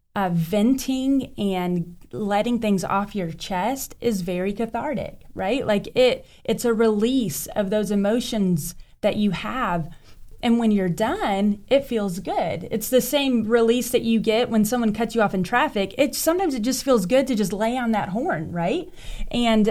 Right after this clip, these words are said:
um, it's cathartic. It's a release of the, those emotions. But when we do that on social media,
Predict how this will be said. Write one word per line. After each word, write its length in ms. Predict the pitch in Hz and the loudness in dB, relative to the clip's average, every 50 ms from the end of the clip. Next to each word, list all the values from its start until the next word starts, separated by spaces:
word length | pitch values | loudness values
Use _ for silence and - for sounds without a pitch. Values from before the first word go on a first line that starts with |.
| - - | 0 0
um, 580 | - 208 196 180 175 165 165 170 170 170 170 170 170 - - - - _ _ _ - - - - - - - | 0 0 0 0 0 0 0 0 0 0 -2 -4 -10 -16 -18 -20 -20 _ _ _ -20 -18 -18 -16 -16 -12 -4
it's 240 | - 277 240 - - | -2 0 0 0 0
cathartic. 640 | - 233 247 240 - 247 220 254 320 339 214 175 - | 2 2 2 2 2 2 2 2 2 2 2 2 0
It's 140 | - 175 - | 0 0 0
a 60 | 214 | 0
release 400 | 202 202 196 202 220 254 262 262 | 2 2 2 2 2 0 0 0
of 120 | 254 214 196 | -2 -2 -2
the, 280 | 214 196 196 - - 190 | -2 -2 -2 -4 -4 -2
those 260 | 175 220 208 202 208 | -2 -2 -2 0 0
emotions. 720 | 196 196 202 226 302 320 311 - 233 202 185 185 175 175 - - - - - - - - | 0 0 0 0 0 0 -2 -2 -2 0 0 0 0 -2 -6 -12 -16 -18 -18 -18 -6 -2
But 120 | - 240 - | 0 2 2
when 200 | 247 262 254 233 | 4 4 4 4
we 120 | 240 233 | 2 2
do 180 | 202 285 330 339 | 4 4 4 6
that 180 | 311 262 220 | 6 4 4
on 160 | 202 190 190 | 4 2 2
social 380 | 180 - 220 202 - - 214 196 | 2 2 0 0 0 0 0 0
media, 760 | 196 220 269 339 392 339 277 208 180 165 160 165 - 196 | 0 2 2 2 2 2 2 0 0 0 0 -2 -2 -4